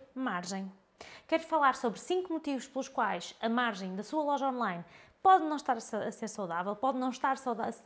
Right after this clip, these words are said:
saudável o suficiente e como é que pode resolver isso. Então, antes de, eh, avançar para os, os tópicos e o porquê e como é que resolver, eu queria falar um bocadinho sobre margens e so-, e sobre como é que nós devemos calcular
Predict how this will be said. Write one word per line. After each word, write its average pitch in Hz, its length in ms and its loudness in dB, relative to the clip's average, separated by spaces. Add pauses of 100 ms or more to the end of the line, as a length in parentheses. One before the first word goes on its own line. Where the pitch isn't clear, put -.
(180)
saudável 226 520 2
o 277 80 2
suficiente 220 800 -6 (480)
e 330 200 2
como 339 200 -4
é 302 60 0
que 302 100 -16
pode 233 240 0
resolver 202 440 -4
isso. - 240 -14 (600)
Então, 254 320 2 (220)
antes 320 300 0
de, 285 360 2
eh, 220 240 2
avançar 240 460 2
para 247 160 4
os, 226 320 -2
os - 220 -4
tópicos 233 440 -4
e 220 120 0
o 208 40 -2
porquê 233 720 2
e 190 260 -4 (240)
como 254 200 0
é 254 40 0
que 254 120 -10
resolver, 214 440 -2
eu 269 40 -2
queria 262 160 -4
falar 277 160 0
um 269 60 0
bocadinho 254 300 -2
sobre 262 340 -2
margens 202 680 -2
e 214 80 -6
so-, - 140 -14
e 220 100 -8
sobre 233 240 0
como 254 220 -2
é 254 60 -2
que 254 80 -12
nós 233 180 0
devemos 233 300 -4
calcular 220 760 0